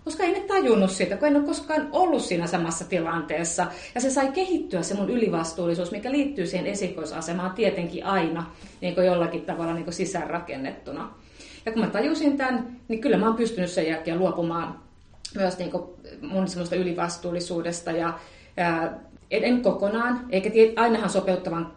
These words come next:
sopeuttavalla käyttäytymisellä on myös niinku hyviä merkityksiä. Et silloin vasta, kun se kasvaa kohtuuttomaksi ja se tulee niinku vaikkapa vuorovaikutuksen väliin etäännyttää ihmisiä tai siitä tulee jäykkää, niin se on huono asia.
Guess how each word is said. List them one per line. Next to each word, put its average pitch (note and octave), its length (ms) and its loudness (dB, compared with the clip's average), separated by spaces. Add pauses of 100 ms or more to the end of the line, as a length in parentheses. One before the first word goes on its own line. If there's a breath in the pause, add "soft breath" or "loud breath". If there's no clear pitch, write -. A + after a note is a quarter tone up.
(120)
sopeuttavalla E3 540 -2
käyttäytymisellä E3 800 -2
on E3+ 120 -2
myös E3+ 140 -4
niinku F#3 160 -4 (140)
hyviä A3 300 2
merkityksiä. E3 640 -4
Et E3+ 80 -4
silloin G3 260 0
vasta, F#3 220 0
kun - 80 -8
se F#3 80 -2
kasvaa F3+ 360 -4
kohtuuttomaksi E3+ 920 -6
ja - 60 -8
se F#3+ 120 -2
tulee F#3+ 320 -2
niinku F#3 460 -4
vaikkapa F#3 500 -2 (280 loud breath)
vuorovaikutuksen E3+ 840 2 (140)
väliin E3+ 440 -4 (300)
etäännyttää E3+ 640 -4
ihmisiä D#3+ 500 -6
tai E3 300 -6 (300 loud breath)
siitä F#3+ 220 2
tulee F#3 160 2
jäykkää, E3+ 760 0
niin F3 80 -2
se F3+ 100 -2
on E3 160 -4
huono E3 340 -2
asia. F3 400 -6